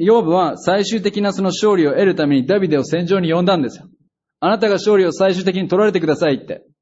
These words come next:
そうじゃないと私の名前が残ったり、私の名前が町に付けられるのはまずいですって。ダビデを引っ張ってきたんですよ。ダビデが本来いるべきその戦場にダビデを呼んだんですよ。この時のダビデ、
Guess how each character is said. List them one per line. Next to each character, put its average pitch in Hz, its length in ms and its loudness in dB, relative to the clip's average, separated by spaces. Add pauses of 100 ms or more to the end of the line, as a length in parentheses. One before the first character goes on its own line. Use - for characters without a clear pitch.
(600)
そ 202 160 0
う - 20 0
じ 180 80 -2
ゃ 170 40 0
な 160 60 0
い 143 60 -2
と 147 100 -2
私 147 240 -2
の 175 100 -4
名 170 120 0
前 180 160 0
が 175 140 0
残 160 260 -2
っ 196 80 -10
た 160 80 -4
り、 139 60 -2
私 147 240 -6
の 165 60 -10
名 160 140 -2
前 160 160 0
が 156 100 0
町 151 280 -4
に 151 80 -6
付 - 140 -14
け 151 60 -4
ら 151 80 -2
れ 156 60 -2
る 151 60 -6
の 131 60 -2
は 120 60 -4
ま 120 140 -2
ず 156 140 -2
い 147 60 0
で 117 100 -4
す - 140 -18
っ - 60 -20
て。 - 160 -20 (2000)
ダ 139 120 0
ビ 127 80 -4
デ 113 80 -4
を 95 80 -6
引 - 80 -20
っ - 20 -18
張 139 100 -2
っ 113 40 -12
て 123 80 -8
き - 60 -18
た 87 100 -10
ん 80 40 -12
で 76 60 -20
す - 80 -20
よ。 - 80 -20 (800)
ダ 151 120 0
ビ 139 100 -2
デ 135 80 0
が 117 80 -4
本 156 220 -2
来 123 240 -2
い 147 60 2
る 147 100 2
べ 151 120 0
き 147 320 -6
そ 147 100 -8
の 135 100 0
戦 147 260 -4
場 147 160 0
に 156 400 -4
ダ 139 140 0
ビ 131 80 -2
デ 120 80 -2
を 107 80 -4
呼 110 180 -2
ん 135 40 0
だ 135 120 2
ん 101 80 -8
で - 80 -14
す - 100 -20
よ。 - 60 -20 (880)
こ 202 140 -4
の 220 40 2
時 214 160 2
の 160 100 0
ダ 156 120 0
ビ 135 100 -2
デ、 107 200 -10